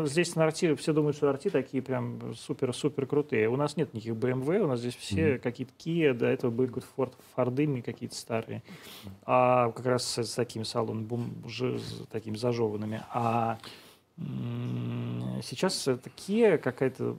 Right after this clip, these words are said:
Speaker 1: такая, как
Speaker 2: Ну,
Speaker 1: Optima, вот,
Speaker 2: да,
Speaker 1: э,
Speaker 2: то
Speaker 1: ка-,
Speaker 2: есть,
Speaker 1: та-, та-, такси,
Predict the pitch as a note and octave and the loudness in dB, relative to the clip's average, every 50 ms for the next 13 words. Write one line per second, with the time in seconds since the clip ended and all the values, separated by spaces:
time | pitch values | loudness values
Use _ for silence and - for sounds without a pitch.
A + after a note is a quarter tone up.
0 | - - C3 B2+ - B2 A#2 A2 G#2+ G#2+ - - - - _ - F3+ F#3 G#3 A#3 | -6 -8 -10 -6 -4 -2 -2 -2 -2 -4 -8 -12 -14 -6 _ 4 4 8 10 10
1 | G#3+ G#3 - - - C3+ B2 A#2+ C3 C#3 E3 D#3 D3+ D3 D3 D3 C#3+ C3+ D#3 D#3 | 8 8 6 2 0 2 4 4 4 6 6 6 6 6 6 4 4 6 6 6
2 | D#3 C#3+ - E3+ E3+ E3+ E3 - - D#3+ - F3+ E3 - | 6 6 6 6 6 6 4 0 -2 0 2 2 6 6